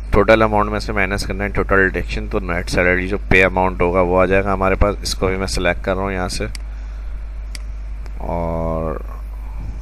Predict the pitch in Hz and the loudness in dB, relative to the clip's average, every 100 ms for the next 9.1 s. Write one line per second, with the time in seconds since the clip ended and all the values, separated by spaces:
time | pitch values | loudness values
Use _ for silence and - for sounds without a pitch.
0 | - - 98 95 104 101 98 98 101 95 | -6 0 2 2 -2 -2 -2 -2 -4 -4
1 | 92 92 95 95 92 92 98 98 - 78 | -2 -2 -4 -6 -6 -4 -6 -6 -4 -4
2 | 87 - - - - - - - - - | -4 -6 -8 -8 -8 -8 -8 -10 -8 -8
3 | - - - - - - - - - 90 | -8 -10 -10 -10 -8 -8 -10 -6 0 2
4 | 87 90 87 90 95 90 95 92 90 90 | 4 2 0 -4 -2 4 6 6 2 -2
5 | 98 113 131 - - - 95 90 87 85 | -2 -6 -6 -8 -8 -6 2 4 4 2
6 | 87 - 90 90 92 92 92 - 90 92 | 0 2 2 2 0 0 -2 2 2 2
7 | 104 117 - - - - - - - - | -2 -4 -8 -8 -8 -8 -8 -10 -10 -10
8 | - 90 95 - 92 - 101 95 101 101 | -4 4 4 6 4 4 2 2 4 2
9 | 123 | 2